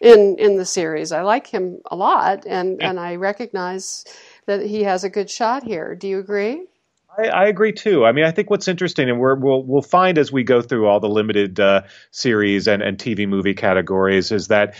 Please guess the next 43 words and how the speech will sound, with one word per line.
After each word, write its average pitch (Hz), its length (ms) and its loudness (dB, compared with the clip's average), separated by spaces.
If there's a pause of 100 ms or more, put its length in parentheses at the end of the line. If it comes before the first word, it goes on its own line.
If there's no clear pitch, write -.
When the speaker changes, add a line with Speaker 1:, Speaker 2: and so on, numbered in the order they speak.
(360)
Speaker 2:
and 143 220 2
I 151 80 2
think 220 160 -6
we 240 100 -6
mentioned 196 360 -4
this 151 180 -4
last 147 340 -2
week 110 200 -4
in 110 80 -4
our 107 80 -2
first 131 320 -6
episode, 98 580 -4
the, 110 300 0
uh, 107 180 4
the, 123 180 -2
the, 120 380 2
the 131 80 -2
long 196 240 0
form 240 220 -4
categories 233 720 -2
feel 226 380 -2
a 160 60 4
little 196 640 0
light 214 460 0
this 110 240 -2
year, 101 160 0
strangely 104 540 -2
enough, 87 340 -4
despite 139 400 0
the - 80 -2
fact 117 340 2
that 110 240 2
we're 110 200 -4
living 110 260 -2
in 101 100 -6
peak 110 300 -12
T 110 160 -8
V 117 280 -2
era. 98 500 0 (360)
Uh, 113 320 0
you 135 100 -2
know, 123 140 2
it's, 127 260 -12